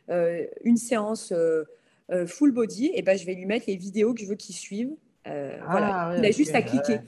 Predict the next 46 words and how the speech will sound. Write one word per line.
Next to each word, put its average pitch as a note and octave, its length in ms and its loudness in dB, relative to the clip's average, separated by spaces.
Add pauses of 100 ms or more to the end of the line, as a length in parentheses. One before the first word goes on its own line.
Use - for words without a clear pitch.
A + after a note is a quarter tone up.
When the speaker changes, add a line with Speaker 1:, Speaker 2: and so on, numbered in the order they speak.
(140)
Speaker 1:
Parce A#3 140 0
qu'en B3+ 100 4
fait, D#4+ 140 2
sur D4 180 2
YouTube, C4 340 2
tu - 140 -8
vas G#3+ 100 4
voir G3+ 200 2
la G#3 160 2
vidéo G#3+ 300 -2
en F#3 100 -8
elle-même. G#3 340 -2 (300)
Mais G#3 100 -2
moi, B3 160 2
après, C4 380 -2
sur, C#4+ 420 -6 (320)
euh, G3 120 2
les G3 120 -2
suivis A3 240 -8
que G#3 60 -12
je - 60 -20
propose, A#3+ 340 -4
soit C#4+ 180 0
je C4+ 60 -2
vais B3+ 100 0
faire A3+ 140 -2
des A3 80 -2
montages G#3+ 340 -4
de G3 80 -6
vidéos, F#3+ 460 -2 (300)
soit - 240 0
alors C4 280 0
il B3+ 80 -4
va G3 80 0
avoir G#3 240 -2
une A#3+ 80 -2
seule A#3 160 -4
vidéo A3+ 300 -2
à A3 80 -2
suivre A#3 320 -6
en F3+ 80 -6
routine G#3+ 320 -4
de G3+ 80 -4
gainage, G3 340 -6
et G#3 80 -4
cetera. F3+ 420 -8